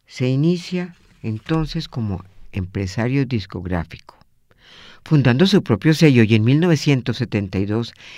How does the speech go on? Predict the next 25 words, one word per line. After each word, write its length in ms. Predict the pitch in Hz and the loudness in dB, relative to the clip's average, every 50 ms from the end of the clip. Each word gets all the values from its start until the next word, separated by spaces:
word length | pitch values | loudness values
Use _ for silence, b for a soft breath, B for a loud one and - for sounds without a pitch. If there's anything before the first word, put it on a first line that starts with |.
| B B B B | B B B B
celebra 460 | - - 165 147 135 131 127 135 165 | -4 0 2 4 4 4 4 2 2
sus 180 | 170 185 170 143 | 0 0 -2 0
veinticinco 600 | 135 139 120 110 139 120 - - 143 139 143 156 | 0 0 0 0 -2 -4 -2 -2 -2 -2 0 0
años 180 | 151 151 156 143 | 0 0 0 0
de 80 | 147 139 | 0 -2
actividad 540 | - - - 127 113 113 110 113 110 113 | -2 -2 -2 0 2 2 2 2 2 0
como 260 | 110 - 147 143 139 117 | 0 -2 -2 0 0 0
vocalista 720 | 113 110 - - 107 117 127 123 - - - 147 131 - | -2 -2 -2 -2 -2 -2 -2 -2 -4 -4 -4 -4 -4 -4
en 140 | - 147 123 | -4 -4 -2
el 120 | 113 107 104 | -2 -4 -6
club 260 | - - 127 135 - - | -8 -8 -6 -6 -6 -6
El 200 | 151 151 143 - | -6 -6 -6 -4
Tumi 420 | - 190 196 165 135 127 135 139 b b b b b - | 0 2 2 4 4 2 0 -4 b b b b b -4
de 180 | - 135 180 175 | 2 4 4 6
Lima, 360 | 202 208 175 139 110 87 - B B B B B B B B - | 6 4 4 2 2 0 -4 B B B B B B B B 2
donde 500 | 143 147 151 139 120 120 113 - - - | 4 6 6 6 6 2 -2 -4 -6 -8
realizó 640 | 113 104 107 104 101 107 98 - - 156 156 160 165 151 | -4 0 0 0 0 0 -2 -2 -2 -2 -2 -4 -8 -12
su 220 | - - - 127 | -10 -6 -2 -2
última 320 | 127 117 - 131 139 135 | 0 0 0 -2 -2 -2
grabación 500 | 117 110 107 92 90 95 95 - 107 101 | -2 -2 -2 -4 -4 -4 -4 -4 -4 -4
en 140 | 104 104 98 | -4 -4 -2
vivo. 340 | 101 98 90 80 78 82 92 - B B B B B B B B B B B B B - | -2 -2 -2 -4 -6 -8 -12 -14 B B B B B B B B B B B B B 0
Desoyendo 560 | - 120 107 98 98 95 117 135 131 120 113 | 2 2 4 4 4 4 4 4 4 4 2
el 80 | 110 - | 0 -2
consejo 560 | - 101 92 - 135 123 113 101 92 73 | -2 -4 -2 0 0 0 0 0 -4 -6